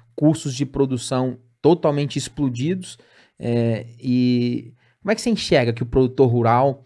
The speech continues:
é, é, é, lida com essa questão de acesso ao crédito, inadimplência, fazer conta,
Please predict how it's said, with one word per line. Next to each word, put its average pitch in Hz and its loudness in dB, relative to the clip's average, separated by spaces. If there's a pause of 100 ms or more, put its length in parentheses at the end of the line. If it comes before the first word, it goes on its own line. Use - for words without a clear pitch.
(220)
é, 95 -18
é, 117 -2
é, - -12
lida 127 2
com 117 -4
essa 120 -4
questão 120 -2
de 117 -2
acesso 139 0
ao 143 2
crédito, 131 -2
inadimplência, 135 -6
fazer 123 -4
conta, 123 -6